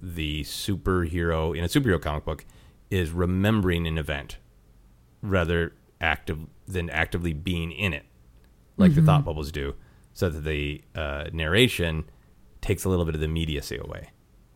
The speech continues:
Speaker 2: So was this, um, going for wanting, liking this,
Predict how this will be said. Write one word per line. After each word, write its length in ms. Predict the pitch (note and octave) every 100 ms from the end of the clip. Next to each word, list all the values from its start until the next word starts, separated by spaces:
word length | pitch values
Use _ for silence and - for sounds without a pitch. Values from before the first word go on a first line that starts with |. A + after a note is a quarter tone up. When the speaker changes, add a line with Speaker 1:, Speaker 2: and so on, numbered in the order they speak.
| - _ _ - - - - A3
Speaker 2:
So 360 | - G3 E3+
was 300 | D#3+ E3 D#3+
this, 380 | - E3+ D#3 - -
um, 580 | F3 D#3+ D3+ D3 D3 - - - -
going 420 | F3+ D#3 D#3 F#3 - - F#3+
for 560 | - F3+ G3 C4 C4+ C4 A3
wanting, 800 | G3 G3 A3+ C4+ C#4+ C#4 A#3+ A3 - A3
liking 500 | G3+ A#3 C#4 C#4+ D4
this, 520 | D4+ D4+ - - -